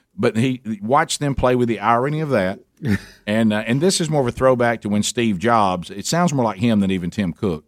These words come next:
Speaker 1: when he used to come out and introduce the latest thing.
Speaker 2: Well, this is, uh, their character, Tim Apple.
Speaker 1: Tim Apple, gosh,
Speaker 2: Yeah.
Speaker 1: this is funny. So,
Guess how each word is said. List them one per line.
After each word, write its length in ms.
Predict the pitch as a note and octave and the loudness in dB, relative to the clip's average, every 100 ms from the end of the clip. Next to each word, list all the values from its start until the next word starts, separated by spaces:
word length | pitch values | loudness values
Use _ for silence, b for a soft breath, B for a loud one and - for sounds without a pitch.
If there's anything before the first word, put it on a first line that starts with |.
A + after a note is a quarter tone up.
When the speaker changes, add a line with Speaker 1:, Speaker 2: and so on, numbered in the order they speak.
| _ _ _ - | _ _ _ -4
Speaker 1:
when 160 | G2+ | 0
he 40 | A2+ | 2
used 180 | G#2 | 0
to 60 | F#2+ | -4
come 220 | - G#2+ | -2 0
out 140 | G2+ F#2 | 0 0
and 80 | G#2+ | -2
introduce 420 | G2 F2+ G2 - | -2 -4 -4 -4
the 120 | F2+ | -4
latest 440 | F#2 G2+ F2+ - | -2 0 -2 -4
thing. 240 | G2 E2+ D2+ | -4 -4 2
Speaker 2:
Well, 280 | E3 E3+ D3 | 4 4 4
this 260 | F#3+ - | 0 0
is, 340 | D#3+ C3+ - C#3 | 0 0 -2 0
uh, 280 | B2+ A#2 | 2 2
their 240 | G#2 C3+ C3 | 0 0 -2
character, 500 | - A#2 A2 - F#2+ | -2 -2 -2 -6 -12
Tim 380 | - C3+ A2 G#2+ | -4 -2 -2 -2
Apple. 340 | G2+ - D#2+ _ - | -6 -8 -16 _ -6
Speaker 1:
Tim 220 | E3 C3 A2 | -2 2 2
Apple, 260 | G#2 F#2+ | 0 -4
gosh, 320 | F2+ G2 G2 | -6 -4 -4
Speaker 2:
Yeah. 120 | A2 F#2+ | -4 -6
Speaker 1:
this 200 | F2 F2 | -6 -8
is 140 | - | -8
funny. 260 | - E2+ F#2 | -6 -6 -4
So, 320 | - G#2 | 0 0